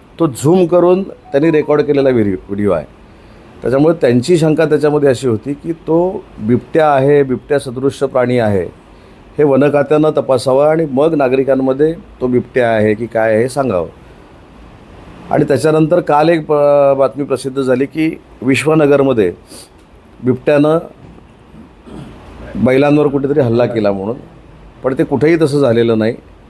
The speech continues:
त्या स्पॉटवर देखील वन खात्याची टीम गेलेली होती, पोलीस अधिकारी गेले होते, पण कुठेही हल्ला झालेलं चित्र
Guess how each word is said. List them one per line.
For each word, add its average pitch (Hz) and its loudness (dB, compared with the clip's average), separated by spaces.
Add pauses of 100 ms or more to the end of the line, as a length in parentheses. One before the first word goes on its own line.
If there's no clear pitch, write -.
(120)
त्या 135 2
स्पॉटवर 139 0
देखील 147 0
वन 135 2
खात्याची 127 -2
टीम 117 -6
गेलेली 107 -4
होती, 104 -6 (500)
पोलीस 139 2
अधिकारी 131 2
गेले 110 2
होते, 107 0
पण 143 -8
कुठेही 147 0 (520)
हल्ला 135 2
झालेलं 143 0 (540)
चित्र 127 0